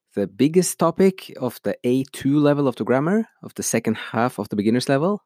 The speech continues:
which is subclauses. So this is, um, it's a topic with, so the rules are not that complicated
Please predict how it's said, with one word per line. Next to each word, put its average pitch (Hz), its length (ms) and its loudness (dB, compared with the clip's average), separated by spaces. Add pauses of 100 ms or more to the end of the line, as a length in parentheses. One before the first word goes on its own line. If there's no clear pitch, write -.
which - 220 -4
is - 300 -2
subclauses. - 1000 -4 (760)
So - 160 -2
this 135 160 0
is, 127 180 -2
um, 95 380 0 (280)
it's - 100 -8
a - 40 -8
topic 165 320 0
with, 120 240 2 (200)
so 107 80 2
the 107 100 6
rules 165 480 6
are 127 280 2
not 127 380 0
that 135 280 -2
complicated 165 760 -2